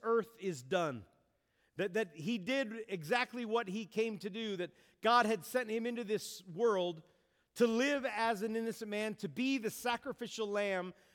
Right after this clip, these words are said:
to pay the price for all of our sins, that we all deserve death, we all deserve an eternity separated from God and apart from him. We deserve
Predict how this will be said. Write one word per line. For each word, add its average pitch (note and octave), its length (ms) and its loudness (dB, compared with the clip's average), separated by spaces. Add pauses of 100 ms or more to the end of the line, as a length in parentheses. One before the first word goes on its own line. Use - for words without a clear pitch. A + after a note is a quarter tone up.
(140)
to G3 80 0
pay B3+ 240 4
the B3+ 80 -2
price G#3+ 400 2
for A3 200 0
all A3+ 340 4
of A3 80 4
our G#3+ 180 2
sins, D#3+ 600 -4 (240)
that F#3+ 100 6
we A#3+ 180 0
all B3 240 6
deserve G3 540 0
death, G#3 300 2
we G#3 160 -2
all A#3+ 180 0
deserve G#3 380 -2
an F#3+ 80 -4
eternity F#3+ 580 -6 (240)
separated A3 640 0
from F3 200 -6
God D#3+ 380 2
and F3+ 120 -4
apart A#3+ 340 0
from G3 160 -4
him. F3 140 -4
We A3+ 100 -6
deserve G#3+ 560 2